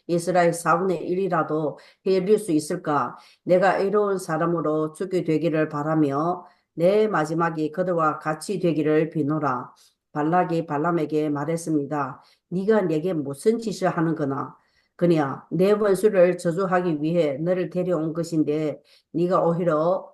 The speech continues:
저들을 축복하는구나." 발람이 대답하며 말했습니다. "여호와께서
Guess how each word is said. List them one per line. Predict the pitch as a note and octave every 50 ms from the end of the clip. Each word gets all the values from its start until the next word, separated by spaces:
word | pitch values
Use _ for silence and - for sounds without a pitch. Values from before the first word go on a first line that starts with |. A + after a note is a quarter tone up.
| _
저들을 | _ - F3+ F#3 F3+ F#3+ E3+ E3 D#3 D3+
축복하는구나." | - - A3 - - G#3 G3+ F#3 F3+ D#3+ D#3 D3+ D3 D3+ C#3+ D3 C#3+ C#3+ C#3+ C#3 B2+ - - - _ _ _ _ _ _
발람이 | D#3 D3+ D#3+ E3+ F3+ F3 F3 E3+ E3 E3
대답하며 | E3 - E3 D#3 E3 F3 F3 E3+ D3+ C#3+ - - - E3+ D#3 D#3 D#3+ D#3 E3 F#3 G#3 G#3 - - - _ _ _
말했습니다. | - C#3 D#3+ D#3 F3 E3+ E3 - D3+ D3+ D3 C3+ D#3+ D#3 C#3+ - - - - _ _ _ _ _ -
"여호와께서 | D#3 F3+ F#3+ G3 F#3+ F#3+ F#3+ F#3 F3 E3+ E3+ E3+ D#3 E3 F3 F3+ F3 - -